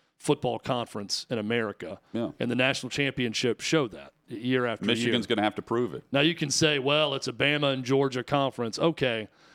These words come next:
Speaker 1: I would still put the S E C one through fourteen versus the one through fourteen of pretty much every conference, pretty much every year. Are there exceptions to that rule?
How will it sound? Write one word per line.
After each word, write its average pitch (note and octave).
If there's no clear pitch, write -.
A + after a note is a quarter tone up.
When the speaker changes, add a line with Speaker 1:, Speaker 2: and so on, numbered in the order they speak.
Speaker 1:
I D#3+
would D#3+
still D3+
put C3
the C3
S D3
E C#3
C C3+
one B2
through B2+
fourteen A#2
versus C3+
the B2
one C3
through B2+
fourteen A#2+
of A#2+
pretty F3
much F3+
every D3+
conference, C3
pretty D#3+
much D3
every C3
year. G#2+
Are D3+
there D#3
exceptions D#3+
to -
that D#3+
rule? E3+